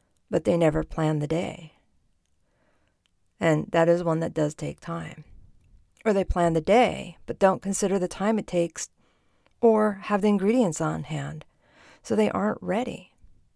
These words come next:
And if you aren't an experienced kitchen person, then I'd say maybe tackle spaghetti over lasagna.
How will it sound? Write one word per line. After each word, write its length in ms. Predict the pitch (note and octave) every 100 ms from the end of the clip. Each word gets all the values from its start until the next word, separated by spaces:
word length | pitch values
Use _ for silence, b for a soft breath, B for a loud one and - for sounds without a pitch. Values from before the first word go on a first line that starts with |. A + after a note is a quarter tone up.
| _ _ _ _ _ _ _ _ _
And 100 | A#3
if 140 | A#3+ A3
you 160 | B3 - -
aren't 360 | G3 G#3+ A#3
an 100 | A#3
experienced 680 | A3+ - - G#3+ G#3+ G#3+ -
kitchen 320 | - G#3+ A3+
person, 580 | G#3 A3+ A3 - A3+ A3 - - _ _ _ _ _ -
then 240 | G3+ G#3
I'd 180 | G#3 G3
say 340 | - F#3 F3+ F3+
maybe 240 | F3+ E3
tackle 380 | - F3 - F3+
spaghetti 580 | - E3 D#3+ E3 G3 -
over 200 | F#3 E3+
lasagna. 640 | E3 D3+ D3+ F3+ A#3 B3+